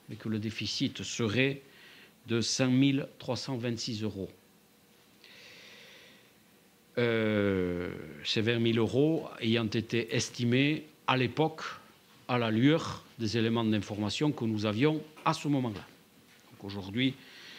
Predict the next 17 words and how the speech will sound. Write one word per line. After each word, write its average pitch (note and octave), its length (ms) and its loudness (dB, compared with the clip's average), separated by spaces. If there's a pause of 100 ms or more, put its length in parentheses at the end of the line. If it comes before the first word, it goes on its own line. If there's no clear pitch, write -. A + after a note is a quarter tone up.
(600)
heureusement, A2+ 540 2
grâce A#2 360 0
à A2+ 60 -2
ces, A#2 500 0
euh, G2+ 140 -4
éléments A#2 320 2
d'information A#2 600 -2
supplémentaires A2 720 -2
qui - 100 -8
nous G#2 220 0
étaient G#2+ 200 -2
obtenus, G#2+ 540 0 (160)
le G#2+ 160 -2
nouveau G#2+ 280 0
chiffre - 300 -2
est A#2 40 0
celui-là. A2+ 460 -2